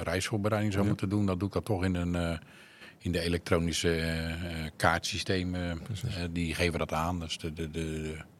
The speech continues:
Speaker 1: mag natuurlijk geen merknamen noemen in zo'n podcast, hè?
Speaker 2: Actis, Actis systemen.
Speaker 1: Actis systemen, ja.
Speaker 2: Ja.
Speaker 1: Dus, eh,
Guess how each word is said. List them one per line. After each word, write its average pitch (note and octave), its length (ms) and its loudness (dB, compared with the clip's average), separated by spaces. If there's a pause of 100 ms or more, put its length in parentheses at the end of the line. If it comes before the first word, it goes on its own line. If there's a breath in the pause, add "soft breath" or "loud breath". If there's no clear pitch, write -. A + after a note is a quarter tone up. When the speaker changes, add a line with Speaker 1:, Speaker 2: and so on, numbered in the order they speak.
(460)
Speaker 1:
mag - 120 -4
natuurlijk - 200 -6
geen F2+ 120 0
merknamen F#2+ 460 2
noemen E2 180 0
in D2+ 60 -2
zo'n D#2 140 -6
podcast, - 420 -4
hè? A2+ 100 0
Speaker 2:
Actis, A#2 400 -2 (100)
Actis G#2 280 -2
systemen. G#2+ 320 4
Speaker 1:
Actis G2+ 260 2
systemen, E2 460 0
ja. F2 140 2
Speaker 2:
Ja. A#2 140 4 (100)
Speaker 1:
Dus, - 240 -4
eh, F2+ 180 4